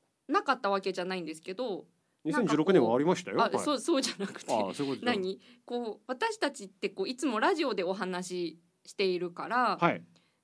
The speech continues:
Speaker 1: なんだろう、ラジオ聞いてる人はご存知かもしれないんですけど、
Speaker 2: はい。
Speaker 1: ラジオ聞かない人にはこう、知られようがないじゃないですか。
Speaker 2: そりゃそうですね。はい。
Speaker 1: でも演奏会したいってことは、お客さんをいっ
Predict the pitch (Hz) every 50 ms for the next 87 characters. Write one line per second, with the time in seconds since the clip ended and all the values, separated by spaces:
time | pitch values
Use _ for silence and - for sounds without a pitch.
0 | - - 208 202 190 180 165 156 151 151 - - 339 415 - 381 339 247 247 233
1 | - 277 269 262 294 302 302 302 311 311 320 - 285 359 311 262 233 - 185 190
2 | 202 190 202 202 196 185 170 175 - 180 165 165 165 160 - 170 170 165 175 170
3 | 165 156 151 160 165 - - 180 196 240 262 254 214 165 151 147 123 104 95 -
4 | - 330 415 311 320 254 226 226 - - - 262 262 269 269 277 285 302 302 -
5 | - 302 277 247 214 190 180 175 180 - 175 170 165 160 160 - - - - 220
6 | 233 240 240 240 240 233 240 220 220 214 208 208 202 208 220 214 196 180 156 165
7 | 147 151 165 - 285 294 277 233 240 240 233 160 - - - - - 190 175 127
8 | 95 - - - - 254 240 214 247 277 302 302 359 370 370 349 - 269 240 214
9 | 214 202 208 - 214 220 214 214 208 - - 202 185 190 - 185 175 - 185 180
10 | 175 156 214 220 - 311 311 - - - 302 294 294 277 277 269 262 247